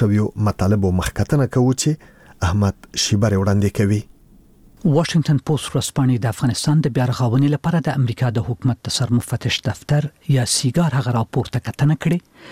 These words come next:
Speaker 2: چې د تیر حکومت پر چارواکو د لسګونه میلیونه ډالرو د غلا تورونه یې ناسم بللي دي. پر افغانستان د طالبانو له ناڅاپي واکمنېدو وروسته داسې راپورونه خپاره شول چې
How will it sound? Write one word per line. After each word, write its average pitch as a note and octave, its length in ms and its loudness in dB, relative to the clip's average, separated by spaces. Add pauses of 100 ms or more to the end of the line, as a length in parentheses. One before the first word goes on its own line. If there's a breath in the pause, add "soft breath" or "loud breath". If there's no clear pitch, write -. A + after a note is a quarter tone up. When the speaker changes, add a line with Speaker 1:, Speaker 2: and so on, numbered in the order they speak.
(140 loud breath)
Speaker 2:
چې - 140 -2
د A#2+ 160 -2
تیر G3 160 2
حکومت D#3 400 -2
پر A2+ 160 -6
چارواکو B2+ 520 0 (480 loud breath)
د C3+ 100 2
لسګونه F#3 440 2
میلیونه A#2+ 380 0
ډالرو A2+ 360 -2
د G#2+ 80 -4
غلا A#2+ 160 0 (140)
تورونه A2+ 320 2
یې A2+ 140 4
ناسم A#2 400 0
بللي G#2+ 360 2
دي. A#2 80 0 (800 loud breath)
پر B2 160 2
افغانستان C#3+ 480 0
د C3+ 140 -4
طالبانو C3+ 480 2
له A#2+ 100 2
ناڅاپي B2 460 -2
واکمنېدو A#2+ 500 0
وروسته A#2+ 380 -2
داسې B2+ 260 0
راپورونه C3 400 0
خپاره B2+ 320 -2
شول E3+ 240 0
چې - 460 -8